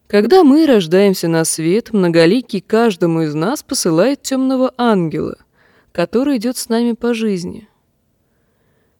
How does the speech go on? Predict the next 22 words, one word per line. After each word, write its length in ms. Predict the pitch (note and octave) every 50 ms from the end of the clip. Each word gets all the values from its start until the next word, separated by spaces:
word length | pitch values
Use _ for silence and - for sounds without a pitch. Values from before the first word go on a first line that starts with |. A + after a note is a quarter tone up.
| _
Когда 320 | - G#3 G#3 G#3+ G#3 D#4 D#4+
человек 560 | - - C4 C4 C4 C4 B3 C#4 C#4+ - -
не 120 | B3+ C4+
может 360 | C4+ C4 B3 G3+ E3+ E3 D#3+ D#3+
больше 400 | D#3+ E3+ E3+ D#3+ - - - D#3+
нести 380 | E3 E3 F3+ - - - G3+
груз 280 | F3+ F#3+ G3 F#3+ E3+ -
своих 340 | - - E3 E3 E3 D3+ D3
грехов 540 | D#3 D#3+ D#3+ D#3 - - F#3 D#4 D4+ -
и 40 | G3+
своих 400 | F3+ - - D#3+ D#3+ D#3 D3+ -
мук, 480 | - F3 F#3+ A#3 C#4+ - _ - - _ _ _ _ _ _ _ _ _ _ _ _
ангел 400 | - B3+ F4 F4 D#4+ B3 C4 B3
берёт 340 | G#3 F#3 G3+ G3+ C4 D4 -
его 260 | A3 G3 F3 E3 E3
за 300 | D#3 D3+ D#3 F3 A3+ C4+
руку 360 | C#4 C4+ - _ - A3 G#3 - _ _ _
и 140 | - A#3 D4
уводит 500 | E4 D#4 B3+ G3+ F#3+ G#3+ B3+ C4+ C#4+ -
в 80 | - -
край 260 | - A3 A#3+ C#4 D4
ночи, 560 | C4 A#3+ G#3+ F3+ D#3+ - - - - -